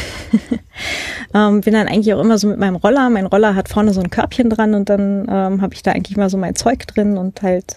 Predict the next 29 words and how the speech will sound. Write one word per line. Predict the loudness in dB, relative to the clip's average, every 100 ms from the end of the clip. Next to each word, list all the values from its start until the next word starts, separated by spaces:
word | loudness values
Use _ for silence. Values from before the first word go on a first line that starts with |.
| -16 _ -10
mit | -10 _ _ -12
dem | -12 _ 0
Roller | 2 2
und | 0
dem | -2
Rucksack | 0 0 0 0 -2 -4
bin | -4
ich | -4
dann | -6 -4
eigentlich | -4 -2
immer | -2 -2
so, | -2
so | -4 -2
durch | -2 -2
die | 0 0 -2 -8 _
Gegend | 2 4 2 0
gezockelt | -2 0 2 2 2 -6 -20 -20 -20 -20 -20 -20 -20 -14
und, | -2 2 2 2 -2 -6 -16 -14 -4
ähm, | -2 -2 -4 -6 -6 -6 -8 -10 -20 -20 -6
war | 0
dann | 2 2
eigentlich | 2 0 0 0 0
immer | 2 2
so | 2
irgendwo | 2 0 0 -2
zwischen | -2 -2 0 0 0 -2 -2
Sendegate | 2 2 2 2 2 2 0 -4
und, | -4 -2 -2 -4 -8 -12 -4
ähm, | -2 0 -2 -4 -6 -6 -8